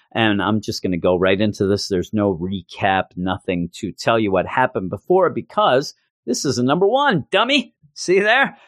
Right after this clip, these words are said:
And you start off with an origin story that's done in a very classic way. The art is very classic. It looks great. It really does.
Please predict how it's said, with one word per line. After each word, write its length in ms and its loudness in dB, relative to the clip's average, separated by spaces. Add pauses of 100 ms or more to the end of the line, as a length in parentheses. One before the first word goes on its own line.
And 280 2
you 60 4
start 420 0
off 260 2
with 160 2
an 100 0
origin 400 2
story 300 2
that's 240 2
done 240 0
in 80 2
a 60 2
very 280 2
classic 720 0
way. 400 4 (280)
The 200 2
art 320 4
is 200 0
very 280 4
classic. 640 0
It 160 0
looks 300 0
great. 480 -2
It 160 0
really 300 2
does. 420 2